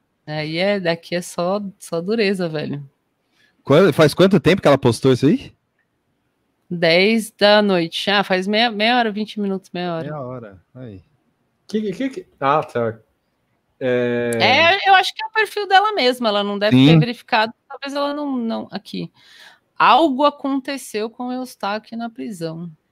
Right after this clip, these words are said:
Speaker 1: O que que ela é brother desse cara? De onde veio essa mulher de novo?
Speaker 2: É.
Speaker 3: Ah, ela deve
Speaker 1: Quem
Speaker 3: ter
Speaker 1: chamou
Speaker 3: rolê.
Speaker 1: essa mulher de novo aqui?
Speaker 3: Deve ter rolê. Não, isso é um negócio, isso é um negócio no bolso-, no bolsonarismo que é muito bom, assim.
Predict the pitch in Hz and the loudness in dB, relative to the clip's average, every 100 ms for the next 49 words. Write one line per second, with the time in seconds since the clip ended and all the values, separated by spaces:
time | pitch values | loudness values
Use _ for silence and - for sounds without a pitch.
0 | _ - - - - 427 440 453 254 202 | _ -18 -16 -14 -10 -8 0 4 4 4
1 | 185 202 294 220 180 175 - 214 339 427 | 4 4 4 2 0 -6 -6 -2 -2 -2
2 | 320 285 220 202 - 185 190 170 180 202 | 0 4 4 2 -4 -4 -4 -4 -6 -4
3 | 208 143 165 180 160 - 302 - 415 - | 0 2 4 4 2 -2 -6 -6 -8 -8
4 | - - - 131 127 254 139 - 190 190 | -16 -16 -10 -4 -2 -2 -4 -2 2 2
5 | 254 392 330 311 247 302 240 226 254 - | 2 2 4 6 6 6 6 6 4 2
6 | 240 254 262 233 247 - 240 190 208 185 | 2 4 2 2 -2 -4 0 0 0 -2
7 | 202 - 220 180 - - 113 117 123 151 | -4 -6 -10 -8 -6 -6 -2 -4 -2 0
8 | 147 180 175 170 - - 339 302 320 - | 0 0 -2 -6 -8 0 4 6 4 4
9 | 349 320 220 185 190 180 - - 170 240 | 2 4 4 4 4 0 -4 -4 -2 2
10 | 247 220 - - 932 277 226 175 160 _ | 2 4 2 2 2 2 0 -4 -6 _
11 | 143 147 156 147 156 147 139 127 139 - | -4 0 2 0 0 0 0 -2 -6 -6
12 | 139 135 147 170 180 135 139 139 123 110 | -4 -4 -4 -6 -8 0 2 2 0 -4
13 | - 113 | -6 -8